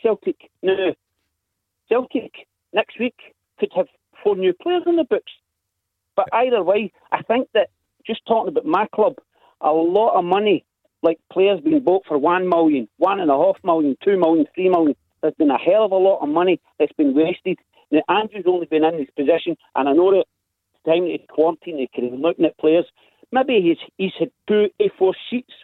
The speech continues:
worth of players put to him. Maybe that's not what he wants. And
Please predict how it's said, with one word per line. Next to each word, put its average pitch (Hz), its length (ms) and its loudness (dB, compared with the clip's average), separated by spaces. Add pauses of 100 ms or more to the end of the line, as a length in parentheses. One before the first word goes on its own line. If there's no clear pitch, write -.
(140)
worth 202 200 -2
of 190 120 -2
players 190 300 -2
put - 180 -6
to 190 100 -4
him. - 120 -6 (640)
Maybe 202 160 0
that's - 200 0
not 180 120 -2
what 165 80 0
he 156 120 0
wants. 170 300 0 (640)
And 156 240 0